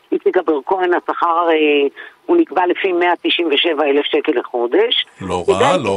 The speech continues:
Speaker 2: רע.
Speaker 1: שתוכל להתרגל למצבך. דרך אגב, זה לא יוצא דופן, הוא לא יוצא דופן בקרב, אה, צמרת ה-, המנכ״לים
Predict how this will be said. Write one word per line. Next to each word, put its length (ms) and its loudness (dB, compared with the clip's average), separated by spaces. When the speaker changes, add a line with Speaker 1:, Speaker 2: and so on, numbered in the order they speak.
Speaker 2:
רע. 260 2
Speaker 1:
שתוכל 120 0
להתרגל 920 0
למצבך. 480 0
דרך 200 0
אגב, 240 0
זה 80 2
לא 80 2
יוצא 320 0
דופן, 420 0
הוא 140 0
לא 360 4
יוצא 260 0
דופן 400 -2
בקרב, 580 2
אה, 340 2
צמרת 500 0
ה-, 580 -4
המנכ״לים 720 2